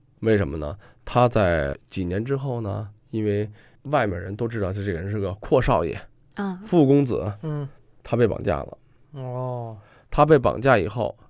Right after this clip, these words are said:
Speaker 1: 人家赎金二十万，
Speaker 3: 哦，
Speaker 1: 啊。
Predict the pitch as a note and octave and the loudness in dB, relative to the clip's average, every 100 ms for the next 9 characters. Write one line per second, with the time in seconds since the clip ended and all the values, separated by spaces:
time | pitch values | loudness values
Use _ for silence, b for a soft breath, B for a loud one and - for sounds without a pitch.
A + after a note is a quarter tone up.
0 | _ F#2 G#2+ A#2 - b b b - - | _ -4 2 2 0 b b b -6 2
1 | C3+ D3+ E3 - - _ - A#2 A#2+ A#2+ | 4 6 4 2 -20 _ 0 4 6 4
2 | - b b _ _ - D3 F#3 F3 - | 4 b b _ _ -10 0 2 0 -4
3 | - B2 | 0 0